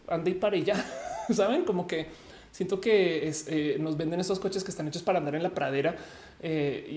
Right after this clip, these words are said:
y, y, y correr en la autopista, y realmente dejan de lado que la gran mayoría del uso de los coches no tiene nada que ver con eso. Y eso también siento que es una conversación que hay que tener,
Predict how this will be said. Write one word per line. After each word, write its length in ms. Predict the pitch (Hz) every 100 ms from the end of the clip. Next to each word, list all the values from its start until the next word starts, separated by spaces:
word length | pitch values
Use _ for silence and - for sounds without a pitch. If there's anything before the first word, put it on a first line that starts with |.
| 139
y, 140 | 151
y, 20 | 151
y 200 | 160 156
correr 360 | - 160 156 165
en 60 |
la 60 | 185
autopista, 520 | 175 151 156 - 190
y 160 | 180 156
realmente 760 | 160 175 190 220 220 196 156 156
dejan 260 | 156 175 196
de 80 | 202
lado 320 | 175 156 185
que 120 | 196
la 160 | 156 139
gran 260 | 139 156 180
mayoría 320 | 208 175 156
del 140 | 185
uso 160 | 165 180
de 100 | 185
los 120 | 170
coches 200 | 160 156
no 80 | 180
tiene 200 | 190 190
nada 180 | 196 190
que 80 | 170
ver 120 | 156
con 140 | 160
eso. 140 | 175 - - - - - - - -
Y 60 | 156
eso 120 | 170
también 240 | 180 151
siento 200 | 151 156
que 80 | 175
es 60 | 156
una 120 | 151
conversación 360 | 170 147 147 139
que 80 |
hay 40 | 151
que 100 | 160
tener, 220 | 156